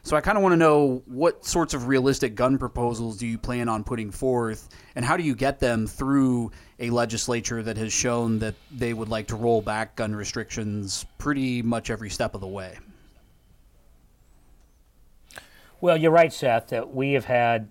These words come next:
Speaker 2: uh, mass shootings in Cincinnati at Fountain Square, Fifth Third headquarters.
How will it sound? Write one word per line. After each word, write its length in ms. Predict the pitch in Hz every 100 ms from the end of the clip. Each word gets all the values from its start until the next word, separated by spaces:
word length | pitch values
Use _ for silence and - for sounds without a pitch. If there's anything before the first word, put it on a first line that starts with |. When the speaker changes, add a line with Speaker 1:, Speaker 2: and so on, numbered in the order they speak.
| -
Speaker 2:
uh, 200 | 107 101 98
mass 260 | 117 117
shootings 440 | - 131 113 110 107
in 80 |
Cincinnati 440 | 101 123 117 107 110
at 60 |
Fountain 260 | - 110 107
Square, 420 | - 120 113 104
Fifth 200 | - 117
Third 240 | - 107 98
headquarters. 560 | 104 - 98 101 101